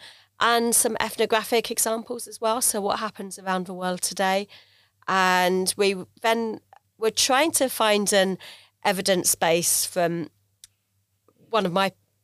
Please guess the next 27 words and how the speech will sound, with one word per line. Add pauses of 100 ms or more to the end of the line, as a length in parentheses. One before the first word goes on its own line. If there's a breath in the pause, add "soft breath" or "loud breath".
(120)
um,
observations,
which
was
kind
of
a
principle
behind
the
project, (400 loud breath)
which
was
as
an
archaeologist, (340)
if
I
was
ever
talked
about
what
I
did, (380 loud breath)
I (260)
particularly,